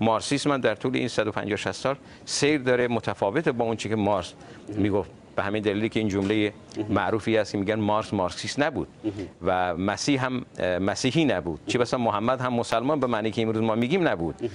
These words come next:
Speaker 1: خیلی با هم متفاوته.
Speaker 2: مهم.
Speaker 1: روشنفکر دینی اساساً بین دین و تاریخ دین فرق می‌گذاره.
Speaker 2: مهم.
Speaker 1: اون وقت تاریخ دین رو با مبانی اصیل دینی از یک سو،
Speaker 2: مهم.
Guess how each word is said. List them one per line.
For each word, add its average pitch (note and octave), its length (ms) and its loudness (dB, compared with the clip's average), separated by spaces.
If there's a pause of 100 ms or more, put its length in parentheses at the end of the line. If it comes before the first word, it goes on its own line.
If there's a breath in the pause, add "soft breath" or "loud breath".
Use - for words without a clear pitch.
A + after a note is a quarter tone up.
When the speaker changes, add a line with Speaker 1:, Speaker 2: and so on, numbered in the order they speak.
(180)
Speaker 1:
خیلی D#3 180 2
با C3+ 80 4
هم A2+ 80 2
متفاوته. E2 640 -2 (100)
Speaker 2:
مهم. A2 240 -2 (160)
Speaker 1:
روشنفکر F#3 540 2
دینی F3 260 2
اساساً C3 460 0
بین C#3+ 400 2
دین A2 320 2
و F2 80 2
تاریخ B2+ 360 0
دین A#2 280 0
فرق C#3 300 0
می‌گذاره. A#2+ 480 2 (120)
Speaker 2:
مهم. G#2+ 100 -6 (280 loud breath)
Speaker 1:
اون A#2+ 100 2
وقت C#3+ 200 0
تاریخ D#3 380 2
دین F#3+ 300 2
رو F3+ 120 2
با C3 240 2
مبانی A#2+ 600 2 (100)
اصیل E3 420 0
دینی A#2 360 2
از A2+ 220 0
یک D3+ 180 2
سو، C3+ 460 2
Speaker 2:
مهم. G#2 80 -6